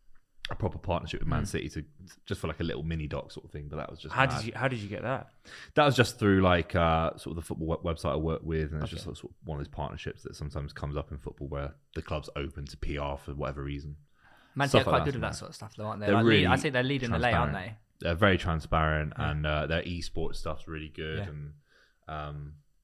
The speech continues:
Speaker 1: yeah, stuff like that. I, I, I really, you know, if you ever get to work with a footballer, I think it's, even if it's, like, a, a D-list footballer, I think
Speaker 2: Yeah.
Speaker 1: it's, we all love football so much,
Speaker 2: Yeah.
Speaker 1: don't we? It's just mad.
Speaker 2: Yeah.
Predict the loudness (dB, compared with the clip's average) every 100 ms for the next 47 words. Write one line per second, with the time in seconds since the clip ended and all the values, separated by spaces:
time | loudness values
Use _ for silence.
0 | _ 2 2 4 0 2 2 2 0 -2
1 | -2 0 2 2 0 0 -4 -4 -2 2
2 | 2 2 -4 -2 -2 -2 -4 -2 -2 -2
3 | -4 -6 -8 -6 -2 -2 -2 -4 -8 -4
4 | -4 -4 -12 -20 -10 -6 -2 0 0 -2
5 | -4 -4 -4 -4 -4 -4 -4 -8 -16 -20
6 | -20 -20 _ 0 4 6 4 0 -6 -6
7 | -4 -4 -4 -4 -8 -12 -14 -14 -8 -6
8 | -6 -8 _ -8 -8